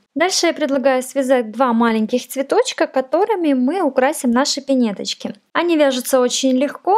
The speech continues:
Итак, делаем первую петлю, как обычно, и провязываем пять воздушных петель.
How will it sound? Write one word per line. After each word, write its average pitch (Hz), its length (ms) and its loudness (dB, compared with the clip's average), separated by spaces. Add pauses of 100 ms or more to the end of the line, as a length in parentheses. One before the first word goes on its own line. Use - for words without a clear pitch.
(140)
Итак, 220 320 -4
делаем 220 340 0
первую 233 400 0
петлю, 311 400 -4
как 415 220 -2
обычно, 302 720 -2 (180)
и 349 80 4 (140)
провязываем 302 720 0
пять 370 420 -2
воздушных 247 800 -2
петель. 190 480 -6